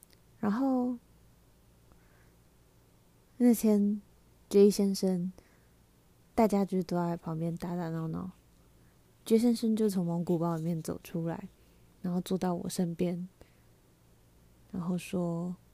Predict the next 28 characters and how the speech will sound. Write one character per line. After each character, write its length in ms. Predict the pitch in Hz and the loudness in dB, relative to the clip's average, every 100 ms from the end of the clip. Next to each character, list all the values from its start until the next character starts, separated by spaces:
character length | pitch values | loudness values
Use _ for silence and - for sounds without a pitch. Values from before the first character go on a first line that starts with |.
| _ - | _ -14
：“好 200 | 170 165 | -8 -4
美。” 300 | 170 170 - _ _ _ _ - _ - - _ - - - - | -2 -4 -8 _ _ _ _ -20 _ -20 -20 _ -20 -20 -20 -10
然 120 | - 220 | -4 2
后 340 | 262 254 247 - _ _ - _ _ _ _ _ _ - - - _ - - | 6 6 4 -2 _ _ -20 _ _ _ _ _ _ -20 -20 -20 _ -20 -6
我 160 | - 202 | 2 4
觉 140 | 208 | 6
得 580 | 240 262 277 269 262 254 - | 4 4 2 4 4 4 -4
<laughs> 160 | - - | -20 -10
整 260 | - 196 196 | 2 4 6
个 80 | 196 | 6
人 180 | 208 | 6
就 140 | 214 240 - | 6 6 6
被 260 | 226 214 208 _ - | 4 4 0 _ 2
电 360 | 214 185 180 - | 4 4 0 -2
到， 240 | 185 - - | -2 -2 -10
超 420 | - - 220 214 208 | -12 -4 0 2 0
级 280 | - 214 | 0 -6
被 240 | 202 208 208 | -2 -2 -2
电 280 | 214 214 208 | -2 -4 -6
到。 220 | - 226 - - - - - - - _ _ _ _ - _ - _ - _ _ _ _ _ _ _ _ _ _ _ _ - | -8 -10 -18 -20 -20 -20 -20 -20 -20 _ _ _ _ -20 _ -20 _ -20 _ _ _ _ _ _ _ _ _ _ _ _ -6
然 140 | 214 | -4
后 220 | 196 190 | 0 0
不 140 | 190 202 | 2 2
知 120 | 190 | 2
道 120 | 170 160 | 0 -2
要 60 | |
说 160 | 170 170 | -4 -8
什 140 | 180 | -10